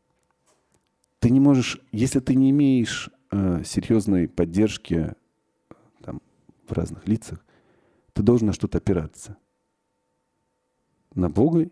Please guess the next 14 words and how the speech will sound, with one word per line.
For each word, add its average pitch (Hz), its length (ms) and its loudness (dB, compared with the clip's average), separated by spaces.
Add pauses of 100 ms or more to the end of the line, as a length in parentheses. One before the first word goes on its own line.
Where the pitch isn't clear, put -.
и 87 80 -12
на 87 80 -4
интуицию. - 580 -6 (1000)
Вот - 180 -8
это 87 140 -6
две, 80 480 -8
наверное, 82 580 -14 (300)
точки 78 440 -12 (200)
опоры 95 400 -8 (800)
для, 82 360 -14 (300)
на, 85 160 -4 (160)
ну, 165 120 -18 (420)
для 127 100 -12
жизни. - 240 -14